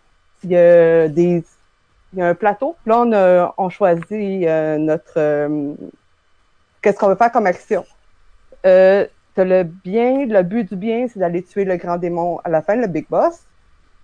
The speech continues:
Et le, le mal, c'est de convertir tout le monde, ça s'appelle conversion. Alors, une des actions qu'on peut faire, c'est convertir un bien en mal ou un mal en bien. Euh, c'est ça, les, là, on a le, le plateau personnel,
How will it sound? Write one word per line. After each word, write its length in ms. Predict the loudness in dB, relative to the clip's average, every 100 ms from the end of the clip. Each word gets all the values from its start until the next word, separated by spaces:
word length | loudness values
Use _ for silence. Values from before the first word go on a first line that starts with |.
| _ -6
Et 180 | -2 2
le, 440 | 2 4 2 2
le 120 | 0
mal, 580 | 0 0 2 2 2 0 -4 _ _ _
c'est 200 | _ -10
de 80 | -6
convertir 540 | -2 -2 -2 -4 -4 -2
tout 80 |
le 60 | -4
monde, 160 | -4 -6
ça 60 |
s'appelle 180 | -4 -4
conversion. 500 | -2 -2 -2 -4 -18 _ _ _ _
Alors, 540 | 0 4 4 4 2 0 _ _
une 160 | -4 -2
des 140 | 0
actions 280 | 0 0 -4
qu'on 120 | -2
peut 100 | -6
faire, 320 | -4 -2 -2 -4
c'est 100 | -8
convertir 840 | -6 -6 -6 _ -8 -6 -6 -8 -10 _ _ _ _ _ -8
un 500 | -2 0 2 0 -2 -6 -4
bien 240 | -2 -2 -4
en 160 | -4
mal 280 | 0 0 0
ou 60 | -2
un 60 |
mal 260 | -2 -2 -2
en 120 | -4
bien. 180 | -8 -10 -12 _ _ _ _ _ _ 0
Euh, 320 | 4 6 6 2
c'est 120 | 0
ça, 100 | 0
les, 320 | 2 2 2
là, 140 | 2 2
on 180 | 2
a 120 | 0 0
le, 800 | 2 2 0 -2 -4 -6 -10 -6
le 140 | -4
plateau 320 | -2 -2 -2
personnel, 580 | -4 -4 -6 -6 -6 -6